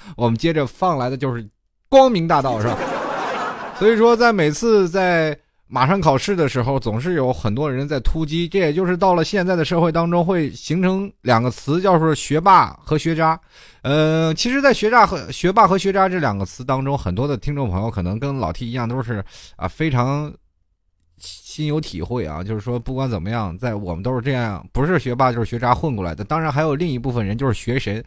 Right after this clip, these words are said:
这部分人我等下另说，太可气了，这是。<laughs>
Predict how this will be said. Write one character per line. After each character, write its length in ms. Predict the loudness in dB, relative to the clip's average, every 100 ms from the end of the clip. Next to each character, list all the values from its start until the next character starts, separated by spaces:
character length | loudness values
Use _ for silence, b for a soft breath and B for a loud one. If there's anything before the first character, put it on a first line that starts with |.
| b b
这 140 | -2 -2
部 120 | -2
分 160 | -2
人 300 | -2 -2 -6 -10 _
我 160 | -2 -2
等 180 | 0
下 140 | 0 -2
另 180 | -2 -6
说， 280 | -6 -8 -6
太 160 | -6
可 140 | -4 -4
气 220 | -4 -4
了， 120 | -4
这 160 | -4 -4
是。 80 |
<laughs> 60 | -6